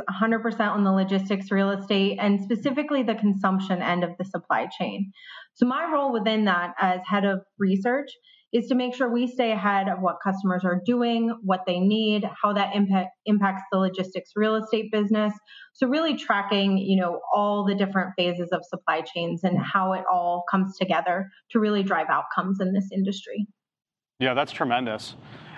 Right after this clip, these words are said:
Speaker 2: And so now in focusing on research, you're looking at trends and dynamics and ways to think through growing the business.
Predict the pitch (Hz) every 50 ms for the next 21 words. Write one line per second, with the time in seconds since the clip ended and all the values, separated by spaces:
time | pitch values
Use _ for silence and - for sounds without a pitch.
0 | - - 165 151 - 175 165 156 156 156 151 147 151 156 - 175 151 131 - 180
1 | 180 175 170 - 180 160 147 135 135 139 139 135 - 147 131 113 - 135 131 123
2 | 131 131 127 143 131 123 120 117 113 110 110 - - - - - - - - 170
3 | 143 139 139 139 135 135 113 120 117 107 110 110 113 117 123 123 123 120 120 117
4 | 117 113 - - 123 113 110 110 113 113 113 104 - - 120 110 104 104 - -
5 | 120 110 107 - 120 110 101 107 113 117 117 113 110 107 98 98 120 110 107 101
6 | 123 113 107 104 - - -